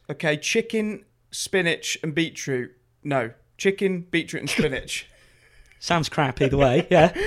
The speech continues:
Speaker 1: <laughs> On two slices of seeded bread, so you've got your seeds, you've got your protein, fine margins here, flax seeds, good for you. Beetroot, there's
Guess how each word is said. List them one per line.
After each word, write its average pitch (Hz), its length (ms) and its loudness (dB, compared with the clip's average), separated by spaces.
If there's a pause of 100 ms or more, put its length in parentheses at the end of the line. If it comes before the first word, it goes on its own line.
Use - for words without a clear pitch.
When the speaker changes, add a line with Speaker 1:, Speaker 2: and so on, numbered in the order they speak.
(100)
Speaker 1:
<laughs> 359 200 -2
On 202 240 8
two 240 240 2
slices 220 380 0
of 196 100 -6
seeded 190 340 0
bread, 151 380 2
so 160 140 0
you've 156 200 0
got 185 60 0
your 160 100 -2
seeds, 156 320 -2
you've 156 60 -8
got 165 100 -2
your 170 80 -6
protein, 139 720 -2
fine 175 320 -8
margins 165 440 -8
here, 160 240 -6 (260)
flax - 320 -10
seeds, 160 420 -8
good 165 140 -6
for - 140 -6
you. 151 120 2 (320)
Beetroot, 165 460 0
there's 156 160 -4